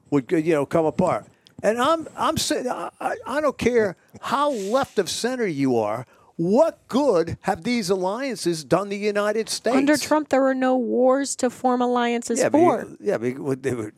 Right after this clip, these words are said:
Speaker 1: they're probably afraid you, you know, <laughs> it's kinda, it's kinda interesting about that. But what I'm saying is,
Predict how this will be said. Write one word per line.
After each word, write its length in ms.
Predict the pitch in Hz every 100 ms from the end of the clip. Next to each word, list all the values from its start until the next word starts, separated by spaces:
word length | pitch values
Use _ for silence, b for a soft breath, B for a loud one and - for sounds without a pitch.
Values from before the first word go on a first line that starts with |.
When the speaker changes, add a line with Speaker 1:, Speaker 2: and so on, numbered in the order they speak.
| -
Speaker 1:
they're 280 | - - 120
probably 340 | 139 117 110
afraid 380 | 98 139 120 110
you, 100 | 104 - _ B B B B B -
you 60 |
know, 300 | 113 101 95 - _ _
<laughs> 240 | _ _
it's 360 | 233 175 156 -
kinda, 320 | - 147 147 156
it's 200 | 147 139
kinda 300 | 175 170 139
interesting 420 | 143 135 113 131
about 240 | 110 117 113
that. 160 | 123 B B
But 140 | 202 214
what 120 | 269
I'm 120 | 240
saying 480 | - 262 277 262 202
is, 240 | 185 -